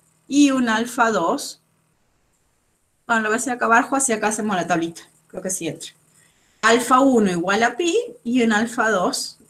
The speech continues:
igual a dos pi. Perfecto. Y con esos valores dividimos el dominio de la segunda derivada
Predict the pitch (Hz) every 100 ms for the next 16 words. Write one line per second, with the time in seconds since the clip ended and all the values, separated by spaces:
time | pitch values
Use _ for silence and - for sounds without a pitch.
0 | - 202 190 180 175 151 151 - - 123
1 | - _ - _ _ _ _ - 220 220
2 | - - - - - _ _ _ _ _
3 | - 359 370 370 415 440 - 453 440 415
4 | 415 320 262 330 440 - - _ _ _
5 | 196 220 285 302 311 339 320 285 214 208
6 | 240 294 320 294 247 - 269 302 330 339
7 | 359 415 392 381